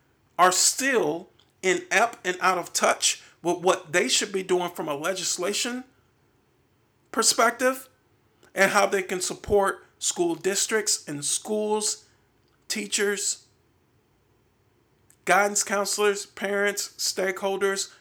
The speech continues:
most importantly, students. Schools are still not doing,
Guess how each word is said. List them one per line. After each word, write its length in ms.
most 200
importantly, 540
students. 720
Schools 380
are 60
still 300
not 260
doing, 460